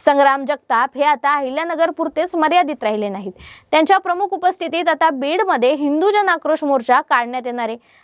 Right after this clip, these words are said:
चौदा ऑक्टोबर रोजी हा मोर्चा बीडमध्ये निघतोय. अतिवृष्टीने शेतकरी संकटात आहे. त्यांच्या नुकसानीची त्याला अजून भरपाई देखील मिळाली नाही.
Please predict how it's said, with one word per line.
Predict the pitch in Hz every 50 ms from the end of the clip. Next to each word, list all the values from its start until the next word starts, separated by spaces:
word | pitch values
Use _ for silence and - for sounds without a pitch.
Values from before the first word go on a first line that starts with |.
| - - -
चौदा | 277 262 262 262 254
ऑक्टोबर | 247 240 _ - 254 247 247 247
रोजी | 254 262 277 233 247 269
हा | 277 269 262 262
मोर्चा | 247 254 262 254 - - 254 269
बीडमध्ये | 269 240 226 262 285 302 294 262 226 214 226
निघतोय. | 220 202 - _ - 196 165 - _ _ _ _ - - -
अतिवृष्टीने | 269 233 - 311 269 294 294 - - 302 285 277 277 277
शेतकरी | - 311 277 - - - 269 294 302
संकटात | - - 330 294 294 - 302 294 240 247 220 202
आहे. | 196 196 190 - - _ - _ _ _ -
त्यांच्या | 262 262 - 311 294
नुकसानीची | 294 277 254 - - 349 349 370 359 330 - 359 359
त्याला | 311 311 311 320 311
अजून | 311 302 320 349 339
भरपाई | 285 302 294 277 277 - 381 403 381
देखील | 302 294 - - 302
मिळाली | 294 262 247 233 220 208 220
नाही. | 220 208 202 170 202